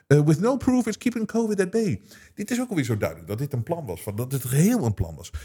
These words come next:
Want dat plexiglas, dat was opeens, eh, overal plexiglas. En niet zozeer, ik weet dat plexiglas makkelijk te maken is, wat te maken is. Maar gewoon het plan erachter en het idee erachter. Je moet mensen zo snel mogelijk op een afstand zetten. En dit is het plan. Er is een pandemie, plexiglas.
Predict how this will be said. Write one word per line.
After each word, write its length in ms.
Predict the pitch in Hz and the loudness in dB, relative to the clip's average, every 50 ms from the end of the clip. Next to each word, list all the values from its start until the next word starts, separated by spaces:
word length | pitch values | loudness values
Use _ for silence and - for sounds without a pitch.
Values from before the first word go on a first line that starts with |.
| - - | -8 -4
Want 140 | - 151 | -2 0
dat 120 | 160 180 - | 0 0 0
plexiglas, 600 | - 269 - - - 220 - - 156 165 156 - | 0 -6 -4 -2 -4 -6 -4 -2 -4 -6 -4 -4
dat 180 | - 151 - | -6 -6 -4
was 200 | 160 165 156 - | -4 -6 -6 -6
opeens, 420 | - 143 190 214 226 214 - - - | -2 0 0 0 0 -2 -10 -10 -12
eh, 220 | 147 - - 120 - | -14 -14 -14 -14 0
overal 280 | - 143 143 139 123 117 | 2 2 2 2 -2 -6
plexiglas. 720 | - 123 101 - - 85 - - - - - - _ _ _ _ _ _ _ _ _ _ _ _ _ _ _ _ _ _ _ _ | -6 -8 -8 -8 -12 -14 -16 -18 -20 -20 -20 -20 _ _ _ _ _ _ _ _ _ _ _ _ _ _ _ _ _ _ _ _
En 100 | _ 127 | _ 2
niet 100 | 147 139 | 2 2
zozeer, 260 | 123 123 135 120 120 | 2 0 0 0 0
ik 80 | 135 120 | 0 0
weet 160 | 113 123 117 | 0 0 0
dat 120 | 120 110 | 0 -2
plexiglas 460 | - 151 160 - - 156 117 104 92 - | 0 -2 -4 0 0 -2 -2 -2 -2 -2
makkelijk 280 | 104 95 - 104 90 | -4 -4 -4 -8 -2
te 80 | - 107 | 0 0
maken 320 | 104 98 95 90 - - | 0 0 -8 -12 -12 -10
is, 60 | 92 | -6
wat 140 | 98 104 - | -6 -6 -6
te 60 | - | -6
maken 280 | 127 143 170 139 110 101 | -6 -6 -6 -6 -10 -14
is. 60 | _ - | _ -20
Maar 220 | - - - 139 | -18 -4 -2 0
gewoon 160 | 143 170 143 | 2 2 0
het 100 | 120 - | -2 -2
plan 280 | - 185 220 254 247 208 | 0 0 0 0 -2 -4
erachter 360 | 143 107 95 92 - - 120 | -6 -6 -8 -14 -10 -8 -4
en 60 | 117 | -2
het 140 | 123 113 - | -2 -2 -2
idee 300 | 113 95 120 135 - 165 | 0 0 0 0 0 -2
erachter. 480 | 113 95 78 - - 135 123 - - - | -4 -6 -8 -6 -8 -8 -8 -8 -14 0
Je 80 | - 156 | 2 2
moet 100 | 147 139 | 2 2
mensen 260 | 156 143 - 127 107 | -2 -4 -4 -4 -6
zo 60 | 98 | -6
snel 240 | 98 - 185 196 196 | -4 -4 -4 -2 -2
mogelijk 320 | 185 175 143 139 127 107 | -2 0 0 0 -2 -2
op 80 | 123 120 | -4 -8
een 60 | 151 | -8
afstand 340 | 165 156 - - 101 95 - | -10 -8 -6 -6 -6 -6 -4
zetten. 380 | - 98 82 - - 151 180 _ _ _ _ _ _ _ _ _ - | -6 -8 -8 -6 -8 -10 -10 _ _ _ _ _ _ _ _ _ -4
En 120 | 117 123 | 0 2
dit 140 | 156 180 175 | 2 2 0
is 100 | 160 143 | -2 -6
het 80 | 131 | -2
plan. 240 | 113 - 113 80 73 - - _ _ _ _ _ _ _ _ _ | 0 0 0 0 -2 -10 -12 _ _ _ _ _ _ _ _ _
Er 80 | _ 123 | _ 4
is 40 | 117 | 4
een 80 | 135 | 4
pandemie, 640 | 113 - 131 107 101 110 151 196 220 208 190 - _ _ | 4 2 0 0 0 0 0 -2 -4 -6 -10 -14 _ _
plexiglas. 760 | - 143 117 - - 107 - 90 - - - - - - _ | -2 -2 0 0 -4 -6 -8 -8 -16 -16 -16 -18 -18 -18 _